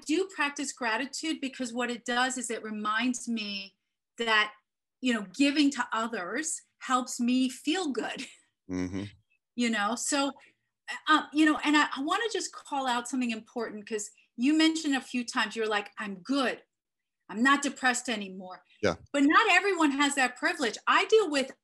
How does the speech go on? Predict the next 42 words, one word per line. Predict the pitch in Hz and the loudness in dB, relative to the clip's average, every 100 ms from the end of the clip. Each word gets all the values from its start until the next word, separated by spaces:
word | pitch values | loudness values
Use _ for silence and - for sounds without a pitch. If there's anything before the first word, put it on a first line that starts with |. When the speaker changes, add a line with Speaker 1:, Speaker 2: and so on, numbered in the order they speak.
| 262 | 4
Speaker 1:
ongoing | 294 320 269 254 269 233 180 | 8 8 6 4 2 0 0
up | 160 - | -2 2
and | 254 | 2
down, | 247 196 240 | 4 2 0
up | 240 | 0
and | 262 | 0
down, | 240 214 196 | 0 0 -2
up | 220 254 | -4 -2
and | 240 | 0
down, | 226 156 | 0 0
up | - - | -6 -6
and | 233 | -4
down. | 233 185 | -2 -2
Right | 190 | -2
now, | 226 277 | 4 4
I | 349 | 4
know | 311 | 2
when | 269 247 | 0 -2
it's | 226 220 | -2 -6
a | |
red | 202 196 - | -6 -8 -8
flag. | - 302 - _ _ _ - | -2 0 -2 _ _ _ 0
I | 415 294 | 0 2
wish | 330 415 - | -2 -2 0
I | 320 | 0
had | 254 233 233 202 180 180 _ _ _ _ _ _ _ _ 226 | -2 -2 0 0 -2 -8 _ _ _ _ _ _ _ _ -4
the | 269 | 2
opportunity | 254 247 254 269 247 | 4 4 2 0 0
to | 226 | 0
say, | - - 254 220 202 - | -2 0 2 2 0 -4
"It's | 247 247 | -4 -2
gone | 202 233 226 214 | -2 0 0 0
forever." | - - 196 190 170 160 _ _ _ | -6 -8 -8 -8 -14 -18 _ _ _
For | 254 240 | -6 -2
some | - - 359 494 349 | -2 0 0 0 -4
of | |
us, | 247 208 - - | -2 -2 -4 -2
it's, | 226 226 - - _ _ _ _ _ _ _ _ - | -2 -2 -10 -10 _ _ _ _ _ _ _ _ -2
it's | 294 - | -2 2
a | 262 | 0
lifetime | 214 208 269 311 - - 269 247 202 190 | 2 2 2 0 -8 -10 -2 -2 -2 -10
fight. | - 202 156 | -14 -10 -10